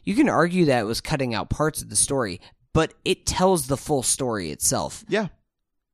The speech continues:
Speaker 2: Yeah. Uh, I mean, let's, let's wrap it up. So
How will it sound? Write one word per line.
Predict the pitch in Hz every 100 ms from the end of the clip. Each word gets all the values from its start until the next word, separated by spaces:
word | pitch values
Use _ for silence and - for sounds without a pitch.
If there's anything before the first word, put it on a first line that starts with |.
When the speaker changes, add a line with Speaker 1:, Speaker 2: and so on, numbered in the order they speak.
| _ _
Speaker 2:
Yeah. | 160 165 - _ _ _ -
Uh, | 156 165 156 139 - _ -
I |
mean, | 175 175 156 - _ _ -
let's, | 143 - -
let's | 131 151 -
wrap | 143 123
it | 107
up. | 101 -
So | 117 110 107